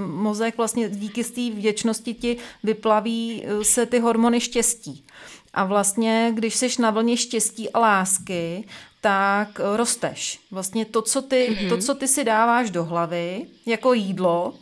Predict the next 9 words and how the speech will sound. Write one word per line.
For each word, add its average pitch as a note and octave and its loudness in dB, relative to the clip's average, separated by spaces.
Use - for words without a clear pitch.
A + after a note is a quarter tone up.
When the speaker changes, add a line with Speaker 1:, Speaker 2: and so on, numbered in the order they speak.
Speaker 1:
ta-, A3 2
na A#3 2
co B3 2
jedeš, F#3+ 2
na F#3+ 0
jídlo, F#3 -2
tak, G3 -6
tak, G#3 -4
tak G#3+ -2